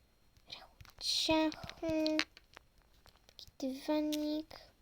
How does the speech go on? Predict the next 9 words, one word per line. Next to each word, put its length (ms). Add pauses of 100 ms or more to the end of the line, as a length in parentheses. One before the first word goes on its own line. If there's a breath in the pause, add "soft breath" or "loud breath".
(1080 soft breath)
Ten 200
odcinek 680
pewnie 280
nie 460
będzie 380
dla 180
was 160
za 180
ciekawy. 680